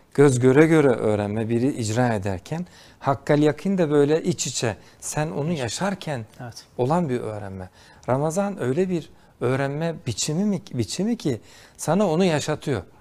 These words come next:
Speaker 1: aç bırakıyor ve o a-, açlık üzere bunu tadıyoruz. Yani ister istemez, çocuk da olsa, büyük de olsa, e,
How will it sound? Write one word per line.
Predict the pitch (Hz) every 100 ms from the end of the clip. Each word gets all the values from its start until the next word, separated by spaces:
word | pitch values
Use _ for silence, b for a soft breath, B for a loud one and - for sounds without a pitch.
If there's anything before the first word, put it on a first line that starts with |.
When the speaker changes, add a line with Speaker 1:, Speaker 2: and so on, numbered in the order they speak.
| _
Speaker 1:
aç | 180 196 -
bırakıyor | 139 113 - 131 180 - B B B -
ve | 185
o | -
a-, | 143 143 -
açlık | 135 - 202 208 - -
üzere | 160 160 139 131 190 B B B -
bunu | 139 185 -
tadıyoruz. | - 120 180 165 120 98 -
Yani | 127 135 123 B B B B - _
ister | - - - 202 220
istemez, | 240 - - 113 98 101
çocuk | - 113 147 - -
da |
olsa, | 131 113 - 113
büyük | 120 160 -
de | 131
olsa, | 127 101 - 170 254 B B B B B _ -
e, | 123 120